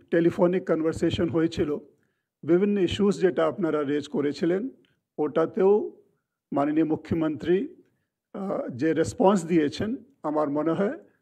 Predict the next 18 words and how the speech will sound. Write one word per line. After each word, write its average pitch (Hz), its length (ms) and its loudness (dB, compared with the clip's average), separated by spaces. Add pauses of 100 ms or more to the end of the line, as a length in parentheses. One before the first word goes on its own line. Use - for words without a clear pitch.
(300)
ওটাতে 165 400 0
অনেক 175 240 4
জিনিস 165 300 -2
কভার 156 320 2
হয়েছিল। 143 480 -2 (440)
তারপরেও 180 520 4
আপনি 185 360 0
in 175 80 -2
person 175 520 -2
meeting 156 280 0
চাইছিলেন, 156 480 -4
রিকোয়েস্ট 147 400 -6
করেছিলেন, 190 560 -4 (540)
তার 143 200 2
পরিপ্রেক্ষিতে 156 800 -2
আজকে 147 340 -4
এই 147 60 -2
সভা 170 440 -2